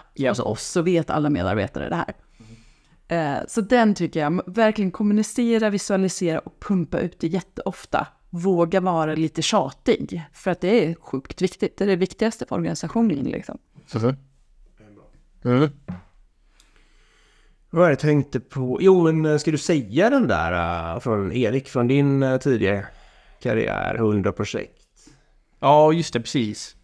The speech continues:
Speaker 1: Ja, jag var på ett företag och så jobbade jag. Och då var det någon sån här projektpuls. Eh, och då var det ju verkligen hundratjugo projekt eller något som var visualiserade, visst.
Speaker 3: Ja.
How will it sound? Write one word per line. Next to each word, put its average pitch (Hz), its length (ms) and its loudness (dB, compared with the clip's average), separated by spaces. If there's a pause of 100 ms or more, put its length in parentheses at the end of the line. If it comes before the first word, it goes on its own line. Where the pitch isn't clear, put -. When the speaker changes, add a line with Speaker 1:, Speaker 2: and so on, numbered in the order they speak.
Speaker 1:
Ja, 131 100 0
jag 139 80 6
var 131 160 0
på 135 140 -4
ett 135 120 -8
företag 120 440 0
och 120 60 -4
så - 80 -4
jobbade 117 300 -2
jag. 180 200 -4 (440)
Och - 180 -6
då 131 100 0
var 143 120 4
det 131 80 2
någon 120 160 0
sån 120 100 -4
här 110 140 0
projektpuls. - 1200 -4
Eh, 107 320 -4
och 113 200 -6
då 131 100 2
var 120 180 4
det 135 60 4
ju 139 60 4
verkligen 123 300 0
hundratjugo 107 800 -2
projekt - 420 -8
eller 143 60 2
något 123 100 -4
som 127 100 -2
var 113 140 0
visualiserade, 139 500 -2
visst. 147 160 -4
Speaker 3:
Ja. 139 400 0